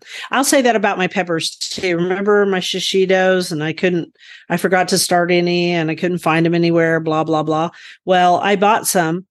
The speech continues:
at a box store and they looked good, but they were terrible producers. They were just terrible. So, and that wasn't in the potager, so it's not the fault of the soil. That was in the,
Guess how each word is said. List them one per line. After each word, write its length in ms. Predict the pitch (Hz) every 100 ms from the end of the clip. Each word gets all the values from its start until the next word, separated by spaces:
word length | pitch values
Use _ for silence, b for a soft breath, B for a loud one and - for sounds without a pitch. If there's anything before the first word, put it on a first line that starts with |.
| _
at 160 | 175 170
a 60 |
box 280 | 160 156 151
store 540 | - 165 151 156 185 -
and 120 | 175
they 80 | 175
looked 320 | 170 196 202 -
good, 380 | 160 160 156 -
but 160 | 175
they 120 | 170 170
were 160 | 170
terrible 480 | 160 - 185 175 165
producers. 920 | 156 156 143 151 147 - 123 123 - -
They 100 | 190
were 80 | 214
just 200 | 202 -
terrible. 600 | - 165 156 131 117 139 _ b b b
So, 640 | - 190 175 170 165 160 185
and 140 | 202
that 180 | 233 220
wasn't 300 | 220 202 202
in 160 | 196
the 80 | 190
potager, 540 | 170 165 160 151 151 147
so 160 | 170
it's 140 | 160 185
not 220 | 185 190
the 60 | 190
fault 380 | - 185 175
of 140 | 175 156
the 100 | 156
soil. 400 | 151 165 147 135
That 180 | 151 -
was 160 | 160
in 100 | 165
the, 140 | 151